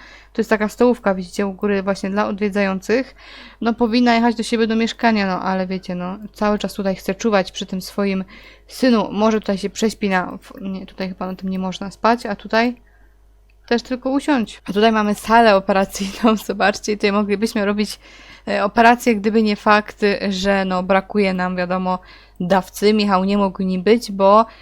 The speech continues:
em, nie zgadzały się ich D N A, czy co tam się ma zgadzać, ponieważ jak się okazało, Karolina go oszukała i Franek wcale nie jest jego synem. Tu są, słuchajcie, kanapy na korytarzach, więc tutaj przyjdzie nasza Karolina się zdrzemnąć.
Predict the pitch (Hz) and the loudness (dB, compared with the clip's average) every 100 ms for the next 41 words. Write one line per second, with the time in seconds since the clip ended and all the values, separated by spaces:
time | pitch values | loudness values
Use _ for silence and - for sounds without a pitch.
0 | - - - 202 208 214 226 240 269 240 | -20 -20 -6 -4 -2 -4 -6 0 0 2
1 | 226 220 214 214 - 208 196 196 180 185 | 4 4 4 2 0 0 0 -4 0 0
2 | 170 202 226 214 185 - 180 180 - 170 | 2 0 0 -2 -4 -8 -6 -8 -6 -6
3 | 175 180 208 214 214 - - - - _ | -6 0 0 2 0 0 -14 -20 -20 _
4 | 294 262 240 240 233 208 - 190 202 202 | 4 4 4 2 0 -2 -2 -2 0 0
5 | - 202 202 196 180 208 - 214 208 196 | 0 -2 0 -2 -2 -2 -4 -4 0 2
6 | 202 185 - 196 196 185 - - 214 214 | 2 -2 -2 0 0 -4 -12 2 4 6
7 | 214 202 202 214 208 - 202 190 214 240 | 2 0 2 2 2 -2 -6 -2 0 2
8 | 202 165 170 185 - 214 202 - 208 196 | 0 -2 -8 -10 -8 -4 -4 -2 -2 -2
9 | 208 202 202 202 202 - 208 196 202 190 | -4 -2 -2 -2 -4 -4 -4 0 0 -2
10 | 185 190 - 208 202 190 185 - 196 180 | -4 -6 -4 -4 -2 -4 -4 -4 -4 -2
11 | 185 - - - - - 190 202 196 208 | -2 -4 -16 -20 -20 -6 -4 -4 -2 0
12 | 190 190 196 185 - 185 180 175 175 190 | 0 0 -2 -2 -2 -4 -4 -8 -6 0
13 | 208 180 170 190 226 - | 2 2 -2 -4 -6 -12